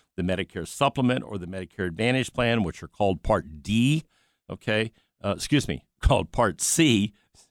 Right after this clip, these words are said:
Even I get confused once in a while. Called Part C. You, you, you buy all of those. You may, the,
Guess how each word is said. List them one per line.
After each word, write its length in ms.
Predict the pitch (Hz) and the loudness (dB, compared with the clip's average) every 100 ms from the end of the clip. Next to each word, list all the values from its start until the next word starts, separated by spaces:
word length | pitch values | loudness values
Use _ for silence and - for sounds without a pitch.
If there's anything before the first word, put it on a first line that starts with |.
| - | -10
Even 200 | 110 104 | -8 -4
I 100 | 117 | -4
get 220 | 87 65 | -6 -12
confused 400 | 80 - 82 71 | -14 -8 -8 -6
once 220 | 80 67 | -8 -8
in 60 | - | -12
a 40 | |
while. 320 | 65 73 82 - - _ - | -8 -6 -6 -8 -18 _ 2
Called 280 | 143 139 - | 4 4 4
Part 300 | 135 127 - | 4 4 2
C. 380 | - 160 92 - _ _ | 2 4 2 -2 _ _
You, 200 | 107 147 | -2 -2
you, 240 | - 123 139 _ - | 0 -2 -2 _ -6
you 160 | 131 | -2
buy 360 | 127 151 165 147 | 2 4 6 6
all 240 | 107 92 | 4 2
of 100 | 80 | -2
those. 360 | 76 64 - - | -8 -14 -18 -16
You 180 | 87 107 | -8 -6
may, 180 | 113 | -6
the, 260 | - 101 101 | -6 -10 -10